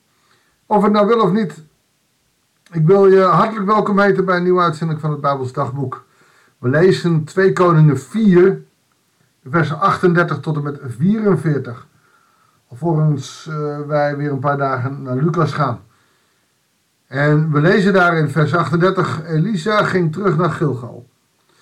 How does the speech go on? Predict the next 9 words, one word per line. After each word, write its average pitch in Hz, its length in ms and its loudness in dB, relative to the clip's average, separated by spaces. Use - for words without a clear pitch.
Er 127 200 -6
heerste 175 420 0
in 165 80 -2
die 147 160 -4
tijd 170 320 -2
hongersnood 139 760 -2
in 135 100 -6
het 127 160 -8
land. 131 260 -4